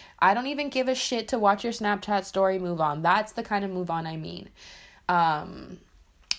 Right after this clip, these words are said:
and I feel like it's very fucking hard to do in two thousand and eighteen because everything is so readily available. Like, I can, at any point in time, go on my ex's profile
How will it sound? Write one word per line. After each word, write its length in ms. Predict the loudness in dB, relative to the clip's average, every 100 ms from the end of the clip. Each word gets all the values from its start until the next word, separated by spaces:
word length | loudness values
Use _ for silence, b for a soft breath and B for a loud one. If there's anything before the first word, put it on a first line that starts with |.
| 2
and 80 | 2
I 60 |
feel 180 | 4 4
like 200 | 4 4 -4 -8
it's 240 | -4 -4
very 400 | -4 0 0 0
fucking 320 | -2 -2 -2 -4
hard 220 | -4 -4
to 100 | -4
do 540 | -2 0 0 0 0 -4 B B -6
in 420 | -2 -2 -4 -8 -10
two 160 | -8 0
thousand 300 | 2 2 -2
and 100 | -6
eighteen 580 | -6 -8 -8 -6 -6 -4
because 420 | -4 0 0 0
everything 400 | -2 -2 -4 -4
is 140 | -6 -6
so 520 | -6 -2 0 2 2
readily 420 | 0 0 -2 -4
available. 600 | -2 0 0 0 -2 0
Like, 380 | 0 -2 -4 -14 B B B B _
I 140 | 6 6
can, 220 | 2 -4 0
at 120 | 0 2
any 240 | 0 -2
point 300 | -2 0 0
in 100 | -2
time, 640 | -4 0 0 0 -4 -8 -6
go 160 | 2 4
on 120 | 6
my 100 | 6
ex's 340 | 4 2 -4 -6
profile 600 | -2 -2 2 4 4